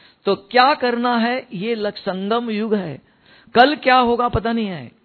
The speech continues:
अभी देखो, युद्ध ऐसा हो रहा है, किस समय कहां bomb डालेंगे पता नहीं, किस moment पर, क्या और दस साल चलेगा? नहीं।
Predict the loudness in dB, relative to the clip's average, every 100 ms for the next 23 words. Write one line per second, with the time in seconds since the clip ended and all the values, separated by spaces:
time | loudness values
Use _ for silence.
0 | _ _ _ -6 -4 -2 -2 0 -2 -2
1 | 0 0 0 0 0 0 -2 -2 -6 -6
2 | -6 -2 -2 -2 -4 -4 2 2 2 -2
3 | 0 0 0 0 -6 _ _ _ -14 -10
4 | -6 -6 -8 -10 -8 -6 -2 -2 -2 -14
5 | -14 _ _ _ _ _ _ _ _ _
6 | _ _ _ _ _ _ _ _ _ -2
7 | 2 4 2 -2 -2 -2 -2 -2 -4 -4
8 | -6 -8 -12 -14 -18